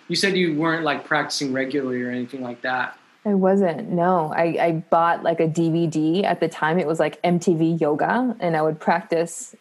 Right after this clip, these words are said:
Speaker 2: uh, in my room, like, maybe twice a week or three times a week. And then that was all I had until I went to Loyola and studied here in Chicago,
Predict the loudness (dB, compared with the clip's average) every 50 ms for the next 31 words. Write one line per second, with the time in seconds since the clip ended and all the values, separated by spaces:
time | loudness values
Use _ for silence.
0 | _ -6 -6 -6 -4 -6 -8 -8 -10 -12 -14 -8 -4 -2 -2 0 2 2 2 2
1 | 2 2 2 2 2 0 -4 -6 -4 -4 -4 -4 -6 -6 -6 -4 -2 0 0 0
2 | 0 -2 _ _ _ _ _ _ _ -6 -2 0 2 2 2 2 2 2 4 4
3 | 2 2 0 -2 -2 0 0 0 2 2 2 0 2 2 2 2 2 2 0 0
4 | -2 -6 -16 -20 _ -20 -16 _ -6 -4 -2 -2 -2 -4 -4 0 0 0 2 2
5 | 2 2 4 4 4 4 4 2 2 0 0 0 0 2 2 2 0 0 -2 -4
6 | -2 -2 -2 0 0 0 0 0 -2 -4 -8 _ _ _ _ _ _ _ _ _
7 | _ _ -2 -2 0 0 0 2 2 2 2 4 4 4 4 4 2 2 2 0
8 | -2 -4 -4 -4 -4 -6 -2 -2 -2 0 0 -2 -2 -4 -4 -4 -4 -4 -4 -6
9 | -6 -4 -4 -4 -4 -4 -4 -4 -6 -10 -10